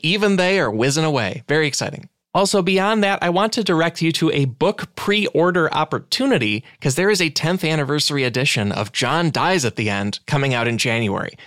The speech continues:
You know the novel John Dies at the End by Jason Parchin, who writes as David Wong. Yeah,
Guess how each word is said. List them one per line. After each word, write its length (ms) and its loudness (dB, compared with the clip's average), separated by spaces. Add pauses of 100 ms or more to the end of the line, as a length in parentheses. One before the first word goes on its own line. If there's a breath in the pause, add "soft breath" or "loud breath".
You 120 2
know 160 2
the 80 0
novel 320 -2
John 260 -2
Dies 300 -2
at 100 -4
the 140 -2
End 200 -2 (140 loud breath)
by 120 0
Jason 360 -2
Parchin, 400 0
who 100 4
writes 280 -2
as 100 -4
David 300 -2
Wong. 380 0 (180 loud breath)
Yeah, 260 0